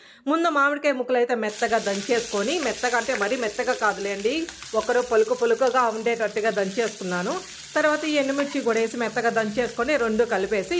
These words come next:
ఇంకా పోపు అయితే పెట్టేశాను. చాలా టేస్టీగా వచ్చిందండి మామిడికాయ పచ్చడి. ఈ మామిడికాయలు మా వారు వాళ్ళ ఫ్రెండ్ వాళ్ళ ఇంటికాడైతే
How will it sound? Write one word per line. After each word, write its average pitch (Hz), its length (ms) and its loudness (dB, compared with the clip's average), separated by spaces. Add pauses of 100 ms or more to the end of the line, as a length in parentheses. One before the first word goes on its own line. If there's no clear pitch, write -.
ఇంకా 220 260 0 (100)
పోపు 214 240 0
అయితే 202 200 0
పెట్టేశాను. 196 640 -2 (460)
చాలా 247 320 4
టేస్టీగా 240 520 -2
వచ్చిందండి 208 560 0
మామిడికాయ 202 420 0
పచ్చడి. 202 340 -4 (200)
ఈ 269 80 -2
మామిడికాయలు 214 720 2
మా 233 140 0
వారు 185 320 0
వాళ్ళ 214 140 4
ఫ్రెండ్ 208 380 -4
వాళ్ళ 220 120 2
ఇంటికాడైతే 202 520 -2